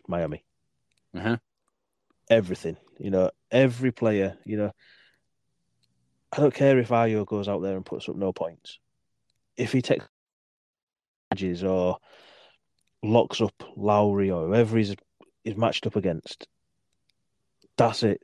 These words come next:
Speaker 1: That you, you're giving your everything for the team. Do you know what I mean? You, Pat Bev, do you know what I mean? If he does nothing but just be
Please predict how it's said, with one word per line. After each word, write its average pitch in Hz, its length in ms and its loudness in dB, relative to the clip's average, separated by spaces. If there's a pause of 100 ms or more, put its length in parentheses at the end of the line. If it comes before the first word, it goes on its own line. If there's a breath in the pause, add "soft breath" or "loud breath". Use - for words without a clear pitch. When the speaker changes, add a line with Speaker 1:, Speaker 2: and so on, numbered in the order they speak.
Speaker 1:
That 110 260 2
you, 117 260 -2
you're 113 180 2
giving 110 360 4
your 104 100 4
everything 95 420 -2
for - 180 0
the 95 140 4
team. 95 300 2
Do 87 80 -6
you 90 60 -2
know 95 100 0
what 85 80 2
I 92 40 -4
mean? 85 240 -10
You, 90 120 -8 (2250 soft breath)
Pat 120 260 4
Bev, 110 400 2
do 117 80 -2
you 110 40 4
know 110 80 6
what 107 60 4
I - 20 6
mean? 104 220 4 (220)
If - 120 -8
he 127 80 2
does 120 180 4
nothing 120 460 4
but 104 180 4
just 104 280 -4
be 104 280 0